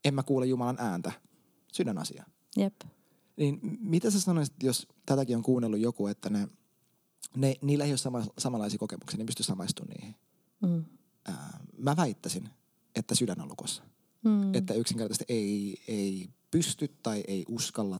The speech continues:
Speaker 1: tai ei osaa
Speaker 2: Mm.
Speaker 1: tuntea kokonaisvaltaisesti. Miten sä lähtisit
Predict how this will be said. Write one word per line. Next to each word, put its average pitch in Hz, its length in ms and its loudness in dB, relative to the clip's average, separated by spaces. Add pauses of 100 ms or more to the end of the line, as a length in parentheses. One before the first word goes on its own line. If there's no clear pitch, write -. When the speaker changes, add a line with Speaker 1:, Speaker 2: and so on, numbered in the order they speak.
Speaker 1:
tai 101 140 -4
ei 107 240 -4
osaa 117 360 0 (400)
Speaker 2:
Mm. 170 340 2 (380)
Speaker 1:
tuntea 120 520 2 (440)
kokonaisvaltaisesti. 110 800 -2 (760)
Miten 175 280 4
sä 147 140 2
lähtisit 135 680 -4